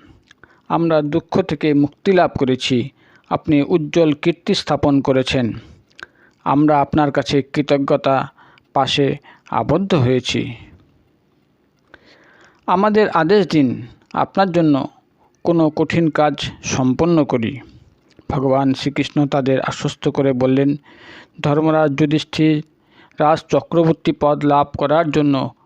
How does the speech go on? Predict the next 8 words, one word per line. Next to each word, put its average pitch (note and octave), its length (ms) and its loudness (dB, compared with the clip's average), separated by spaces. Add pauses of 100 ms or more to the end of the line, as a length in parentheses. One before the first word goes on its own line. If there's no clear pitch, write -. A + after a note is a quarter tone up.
(140)
রাজসূয় D3 680 0 (540)
যজ্ঞ D3 300 0
করতে C#3 360 -4
চান, A#2 320 -4 (720)
আপনারা E3 440 0
তাকে D3+ 300 -2
সাহায্য C3+ 460 -2
করুন।" C3 440 0